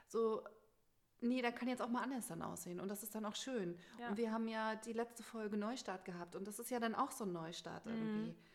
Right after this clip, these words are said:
Speaker 2: Ja.
Speaker 1: Und, ähm, das finde ich irgendwie cool. Und ich freue mich da auch voll drauf.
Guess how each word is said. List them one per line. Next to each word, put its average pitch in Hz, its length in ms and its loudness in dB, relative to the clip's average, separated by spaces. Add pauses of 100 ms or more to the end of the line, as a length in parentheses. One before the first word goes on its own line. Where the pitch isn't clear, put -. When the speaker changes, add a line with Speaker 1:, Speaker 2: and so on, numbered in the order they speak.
(120)
Speaker 2:
Ja. 220 160 -6 (140)
Speaker 1:
Und, 202 440 0
ähm, 196 300 0
das 214 160 -6
finde 233 140 -2
ich 226 80 -8
irgendwie 208 240 -4 (160)
cool. 180 340 -4 (380)
Und 214 160 4
ich - 120 2
freue 269 200 6
mich 359 100 4
da - 160 -6
auch 170 60 -6
voll 165 260 -6
drauf. 160 260 -6